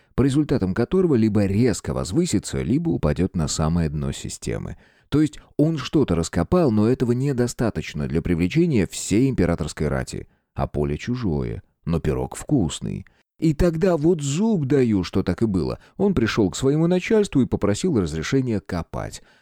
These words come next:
А оно, начальство это, ответило так, как всегда отвечает, когда не знает, что на кону.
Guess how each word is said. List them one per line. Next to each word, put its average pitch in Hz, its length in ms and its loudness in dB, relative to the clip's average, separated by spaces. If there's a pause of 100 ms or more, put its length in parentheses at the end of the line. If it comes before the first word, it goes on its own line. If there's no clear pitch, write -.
А 98 180 2
оно, 170 200 4
начальство 92 580 2
это, 76 180 0
ответило 107 400 2
так, 82 280 0
как 101 180 0
всегда 95 340 2
отвечает, 71 500 -4
когда 85 320 0
не 90 140 0
знает, 123 380 0
что 87 200 -4
на 87 140 -2
кону. 69 380 -6